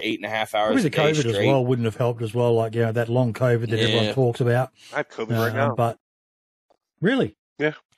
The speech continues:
Speaker 2: I have not had it once.
Speaker 1: <laughs>
Speaker 3: It's
Speaker 2: I
Speaker 3: my
Speaker 2: have
Speaker 3: second
Speaker 2: not
Speaker 3: time.
Speaker 2: had it once.
Speaker 1: I've
Speaker 2: I know
Speaker 1: had it,
Speaker 2: so many
Speaker 1: man, but
Speaker 2: people
Speaker 1: it
Speaker 2: who've had
Speaker 1: played
Speaker 2: it a couple of times and that, like Foxy Pope, one of the guys who helps me with the podcast, he's had it twice. He's a chef and he'd lost his sense of taste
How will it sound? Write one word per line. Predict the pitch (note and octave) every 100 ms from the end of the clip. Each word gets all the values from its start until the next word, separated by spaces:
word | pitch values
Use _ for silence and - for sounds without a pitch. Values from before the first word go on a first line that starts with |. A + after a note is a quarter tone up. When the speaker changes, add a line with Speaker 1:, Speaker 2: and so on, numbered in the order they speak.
| _ _ _ _ _ _ _ _
Speaker 2:
I | F3
have | F3 D#3
not | F3 C3+
had | E3
it | D#3+
once. | C#3+ C#3 A2 -
Speaker 1:
<laughs> | G2 -
Speaker 3:
It's |
Speaker 2:
I | G#2+ G#2 - D3+ C#3+
Speaker 3:
my |
Speaker 2:
have | B2+
Speaker 3:
second | B2 D3+
Speaker 2:
not | D#3 D#3+
Speaker 3:
time. | D#3
Speaker 2:
had | D3+
it | C#3+
once. | C3+ C3+ A#2 - _ _ - _ - - - _ _
Speaker 1:
I've | - B2 B2+
Speaker 2:
I | E3
know | G3+
Speaker 1:
had | G3
it, |
Speaker 2:
so | - F3+
many | G3
Speaker 1:
man, | F3+
but | F3+
Speaker 2:
people | E3+
Speaker 1:
it | E3
Speaker 2:
who've | C#3
had | B2+
Speaker 1:
played | D#3+ D3+
Speaker 2:
it | D#3+
a |
couple | D3 D#3+ D3+
of | C#3
times | C#3+ D3+ E3
and | C3
that, | C#3 D3
like | C3+ C3 - - -
Foxy | F3 - D3+
Pope, | D#3 F3+ F#3+
one | C#3+
of | D3+
the | B2+
guys | D3 D3 C3
who |
helps | B2+ D3+ -
me | C#3
with | B2+
the |
podcast, | B2 D3 C#3+ E3+ F#3 - - - -
he's | E3+ D#3
had | D#3+
it | C3
twice. | - C#3+ F3+
He's | - C3
a | B2+
chef | - D#3+ G3+ - - - -
and | D3+
he'd | B2+ C3
lost | C#3 C#3+ C#3+
his | D3 B2+
sense | - C3 -
of | A#2+
taste | - C3 A2+ -